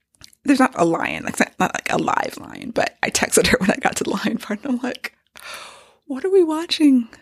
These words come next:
What's happening?" And her perspective was that it was not a romance. And I was like, "It's just as much of a romance as Fifty Shades." There are a lot of parallels there.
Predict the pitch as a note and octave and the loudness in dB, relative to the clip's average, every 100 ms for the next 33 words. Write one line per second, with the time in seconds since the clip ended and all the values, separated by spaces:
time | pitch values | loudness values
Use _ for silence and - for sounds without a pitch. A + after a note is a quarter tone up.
0 | _ _ - D#4 - D#4+ D#4+ E4 - A3+ | _ _ -6 -6 -4 -4 -2 0 0 -2
1 | A3+ _ _ - - - - _ _ _ | -6 _ _ -20 -20 -20 -20 _ _ _
2 | _ _ _ _ _ - B3+ C4 - D5 | _ _ _ _ _ 4 4 4 4 2
3 | - F#4 - - F#3+ F3+ F#3+ - - F#3+ | 2 0 0 -2 -2 -4 -2 0 0 0
4 | F#3 F#3+ F#3+ - D#3+ - - - - - | 0 0 -2 -4 -6 -8 -10 -6 -6 -4
5 | - G3+ G3 F#3+ - - _ _ _ E4+ | -4 -2 -2 -4 -8 -20 _ _ _ 2
6 | E4+ D#4+ D4+ D4 - _ _ _ _ E4+ | 4 4 2 2 -4 _ _ _ _ -4
7 | - G4+ E4 D4 C4+ A3+ G3+ F#3 E3+ D3+ | 2 2 2 4 4 4 0 0 0 -2
8 | - - F#3 F3+ - F#3 - - - - | -4 -6 -6 -4 -2 -2 -4 -10 -6 -8
9 | - _ _ - F3 F3 A#3+ B3+ - G3 | -8 _ _ -4 0 2 4 2 0 0
10 | F#3 E3+ - E3 - | 0 0 0 0 -2